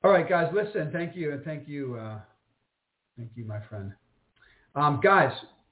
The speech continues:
I appreciate all your time spent with me today. This has been lots of fun. Hope you guys have a great weekend. See you Monday morning, eight thirty for the morning meeting for all armor insiders, and we'll get at it again. Um, hopefully we'll have another big week.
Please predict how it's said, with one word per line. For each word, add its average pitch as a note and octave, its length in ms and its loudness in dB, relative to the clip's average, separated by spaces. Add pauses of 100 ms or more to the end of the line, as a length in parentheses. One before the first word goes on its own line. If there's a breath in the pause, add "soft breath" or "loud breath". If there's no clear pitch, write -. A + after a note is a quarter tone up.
(160)
I D3+ 100 2
appreciate E3+ 520 0
all D#3 200 6
your D3+ 140 -4
time C#3 300 -6
spent C#3+ 220 -6
with C3+ 120 -10
me C3 80 -6
today. B2+ 300 -2
This B2 160 -2
has A#2 100 -14
been A2 220 -6
lots C3 260 -4
of B2+ 140 -8
fun. A2+ 340 0 (680 soft breath)
Hope C3+ 120 2
you C#3 60 2
guys C3+ 180 4
have B2+ 120 2
a A2+ 60 0
great D#3 360 4
weekend. C#3+ 500 -4 (140)
See D#3 60 -8
you C3 160 -4
Monday F3 420 -2
morning, D3 560 -6
eight D#3+ 260 -4
thirty C#3+ 300 0
for C3+ 80 -8
the A#2+ 80 -4
morning B2+ 480 -2
meeting C#3 360 -2
for - 120 -8
all B2+ 240 -2
armor A#2 340 -6
insiders, D3 720 4
and A2+ 100 -4
we'll A2+ 200 0
get C#3+ 120 6
at C3+ 200 4
it A#2+ 80 0
again. G#2+ 440 -2 (480)
Um, G#2+ 540 0 (2500)
hopefully C#3+ 260 -2
we'll A2+ 120 2
have B2 100 4
another B2+ 160 2
big B2+ 200 4
week. - 340 -2